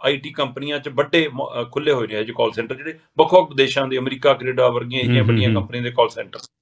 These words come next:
Speaker 2: ਹੂੰ।
Speaker 1: ਉਹਨਾਂ 'ਚ ਜਿਹੜੇ ਬੱਚੇ ਕੰਮ ਕਰਦੇ ਆ ਨਾ ਵਿਜੇ ਜੀ, ਉਹ ਨੱਬੇ percent ਨਾਈਟ ਡਿਊਟੀ ਹੁੰਦੀ ਹੈ।
Speaker 2: ਰਾਈਟ, ਜੀ।
Speaker 1: ਤੇ ਉਹ ਸ਼ਿਫਟਾਂ 'ਚ ਹੁੰਦੀ ਹੈ।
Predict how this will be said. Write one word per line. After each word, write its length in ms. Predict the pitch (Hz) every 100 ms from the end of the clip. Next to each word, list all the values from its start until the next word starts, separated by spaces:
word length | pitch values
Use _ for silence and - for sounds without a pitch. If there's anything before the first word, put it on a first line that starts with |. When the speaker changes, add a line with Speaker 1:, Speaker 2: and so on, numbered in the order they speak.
| -
Speaker 2:
ਹੂੰ। 200 | 117 98 - -
Speaker 1:
ਉਹਨਾਂ 200 | 190 226
'ਚ 100 | 185
ਜਿਹੜੇ 200 | 196 226
ਬੱਚੇ 240 | 196 202
ਕੰਮ 260 | 196 160 165
ਕਰਦੇ 280 | 156 127
ਆ 40 | 131
ਨਾ 280 | 165 170 135
ਵਿਜੇ 260 | 127 180
ਜੀ, 100 | 185
ਉਹ 160 | 185 -
ਨੱਬੇ 440 | 113 110 120 156 202
percent 340 | 180 147 170 175
ਨਾਈਟ 320 | 131 123 123
ਡਿਊਟੀ 280 | 117 110 95
ਹੁੰਦੀ 200 | 82 -
ਹੈ। 140 | 113
Speaker 2:
ਰਾਈਟ, 260 | 113 104 95 _ _ -
ਜੀ। 140 | 104 95 - _ _ _ -
Speaker 1:
ਤੇ 80 |
ਉਹ 220 | 190 202 -
ਸ਼ਿਫਟਾਂ 440 | - 196 202 214
'ਚ 100 | 170
ਹੁੰਦੀ 240 | 113 95
ਹੈ। 100 | 87